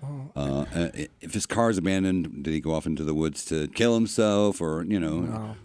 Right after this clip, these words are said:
Speaker 2: what is
Speaker 1: Yeah.
Speaker 2: going on?
Speaker 1: But, you know, I hate to say this, but we, I always kinda hope that these people are still alive so that we can figure out what happened. I
Speaker 2: Yeah.
Speaker 1: mean, we gotta get the backstory
Speaker 2: 'Cause
Speaker 1: here.
Speaker 2: normally they kill themselves or law enforcement kills them.
Speaker 1: Right.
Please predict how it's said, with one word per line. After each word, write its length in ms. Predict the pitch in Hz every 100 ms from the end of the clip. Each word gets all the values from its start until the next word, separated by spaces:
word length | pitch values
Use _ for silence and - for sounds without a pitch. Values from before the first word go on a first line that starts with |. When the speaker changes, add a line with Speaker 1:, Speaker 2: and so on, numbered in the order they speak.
| -
Speaker 2:
what 160 | 95
is 100 | 95
Speaker 1:
Yeah. 60 | -
Speaker 2:
going 220 | 98 87
on? 360 | 90 85 71 71 _ _ _
Speaker 1:
But, 160 | - 180
you 120 | 196
know, 160 | 196 185 143
I 80 |
hate 240 | 151 208 247
to 100 | 160
say 220 | - 180
this, 200 | 202 151
but 120 | -
we, 160 | - 135 - -
I 220 | 139 170
always 380 | - 147 143 120
kinda 220 | - 135
hope 240 | 104 156
that 160 | - 107
these 180 | 120 101
people 260 | - 120
are 80 | 117
still 220 | 107 - 101
alive 440 | 98 156 185 127
so 100 | -
that 80 | 135
we 100 | 120
can 140 | 123
figure 300 | 110 143 123
out 100 | 101
what 140 | 92 -
happened. 640 | - 147 175 - - 180
I 60 | -
Speaker 2:
Yeah. 160 | 107 87
Speaker 1:
mean, 80 | -
we 80 |
gotta 300 | 107 151 160
get 160 | 143 110
the 80 | 107
backstory 800 | 117 131 156 - - 90 87 98
Speaker 2:
'Cause 160 | 113 110
Speaker 1:
here. 80 |
Speaker 2:
normally 420 | 131 143 170 127 123
they 140 | 107
kill 180 | 95 123
themselves 500 | 113 104 113 107 98
or 240 | 104 95
law 160 | 95 101
enforcement 400 | 95 92 85 92
kills 260 | - 85 73
them. 140 | -
Speaker 1:
Right. 160 | -